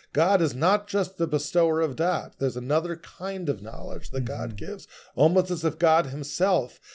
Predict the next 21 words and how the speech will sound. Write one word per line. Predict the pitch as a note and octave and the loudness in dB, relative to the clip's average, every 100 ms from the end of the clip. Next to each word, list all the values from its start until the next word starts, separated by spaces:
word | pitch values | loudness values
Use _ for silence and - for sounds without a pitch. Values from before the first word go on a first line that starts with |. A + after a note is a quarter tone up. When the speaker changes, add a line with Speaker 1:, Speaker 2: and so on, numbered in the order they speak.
| - | -6
Speaker 1:
has | - C3 | 0 0
a | |
masculine | B2 A#2+ C#3 C#3+ - C#3 B2 A2+ | 0 -2 -2 -2 -2 -2 -2 -6
side, | - C3 - F#2+ F#3 E3+ - - - | -8 -8 -6 -8 -8 -12 -18 -16 -2
right, | A#2+ C3 C#3+ _ - | 0 0 -4 _ -2
with | B2+ - | -2 0
the | A#2 | -4
Da'at. | B2+ C3 B2 G#3 - _ _ - | 0 0 0 -6 -16 _ _ -4
Right? | A#2+ E3 | 0 0
And | - B2 C#3+ | -2 -6 -4
remember | B2+ C#3+ C#3+ D3+ D#3+ | -2 0 2 0 -2
that | - A2+ C#3 - | -6 0 0 0
intimacy | - E3 D3+ D3+ D3+ - C#3+ | -6 -4 -4 -4 -2 0 -2
from | - D#3 D#3+ E3+ | -2 2 2 2
the | D#3 | -2
perspective | D#3 D#3 C#3+ - - D#3 - D#3+ D#3 | 0 -2 -2 -4 0 0 0 -2 0
of | F3 C3+ A2+ | 0 -2 0
the | C3+ | -2
man | B2+ D3+ E3 D3 A#2 C3 | -2 -4 0 0 -2 -6
is | B2 A2 | -8 -8
Da'at. | - B2 E2 - | -6 -8 -8 -14